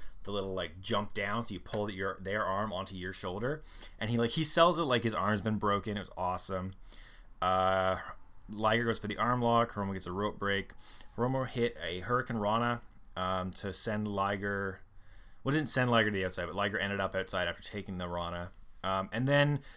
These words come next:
Hiromu hits the running drop kick that he missed earlier in the match. So that was awesome. He hits a top rope drop kick on the inside, um, hits a German suplex, which Liger kicks out of. Um,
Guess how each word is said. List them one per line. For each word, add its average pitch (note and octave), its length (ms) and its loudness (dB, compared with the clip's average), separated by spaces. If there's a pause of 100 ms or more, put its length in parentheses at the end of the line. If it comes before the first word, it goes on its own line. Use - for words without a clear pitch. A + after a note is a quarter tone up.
(200)
Hiromu D#3+ 300 8
hits D#3+ 160 6
the D#3+ 80 8
running D3 180 8
drop C3+ 220 6
kick A#2+ 120 0
that A#2 80 0
he A2+ 80 4
missed A#2+ 300 4
earlier A2+ 200 4
in A2 80 2
the G#2 60 2
match. F#2 260 0
So - 100 -10
that G2+ 120 4
was G2 140 0
awesome. F#2 560 0 (680)
He G#2 340 -2
hits A#2 180 -2
a G#2 40 -8
top E3+ 320 8
rope C#3+ 200 4
drop A#2+ 300 4
kick A2 340 -2 (100)
on G2 120 -2
the A2 120 0
inside, A2 600 4 (300)
um, G2 320 2
hits F2+ 140 -8
a G2 40 -8
German B2+ 240 0
suplex, C#3 460 0
which G#2 140 -6
Liger G2+ 160 0
kicks - 280 -6
out D3+ 160 2
of. D3+ 200 0 (1080)
Um, G2 720 0